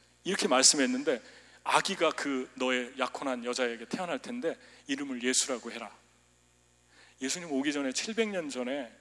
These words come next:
다 하신 말씀이에요. 그런데 아무리 믿지 못해도 이렇게 생각할 거 아니-, 아니잖아요.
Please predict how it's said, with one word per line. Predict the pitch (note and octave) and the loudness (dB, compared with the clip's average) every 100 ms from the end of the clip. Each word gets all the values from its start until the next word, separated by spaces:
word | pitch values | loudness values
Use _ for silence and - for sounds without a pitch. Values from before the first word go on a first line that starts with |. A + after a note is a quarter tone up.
| - _ - | -20 _ -8
다 | - D3 D#3+ C#3 - - - | -2 0 0 -2 -16 -20 -20
하신 | - G#3 G#3 | -8 -6 -6
말씀이에요. | D#3 A#2+ - C3 A2+ A2 - - _ _ _ _ _ _ _ _ | -4 0 0 0 -8 -12 -16 -20 _ _ _ _ _ _ _ _
그런데 | - D#3 D#3 D3+ | -8 -2 2 2
아무리 | C#3 E3+ G#3 | 2 0 0
믿지 | E3 D#3 - | -2 -2 -2
못해도 | D3+ C3 D#3 C3+ C3+ C#3 A2+ - _ _ _ _ _ _ _ _ _ - _ _ _ - | -2 -2 -2 0 -2 -2 -6 -14 _ _ _ _ _ _ _ _ _ -20 _ _ _ -8
이렇게 | F3 G#3+ | -4 -2
생각할 | E3+ G#3+ G3+ F3+ E3 - - | -2 -2 0 0 -2 -6 -2
거 | D3 | 0
아니-, | B2 B2+ A#2+ - - - - | 2 2 0 -2 -14 -20 -10
아니잖아요. | C3 D#3 D#3 B2+ C3 F3+ | -6 0 2 2 2 -2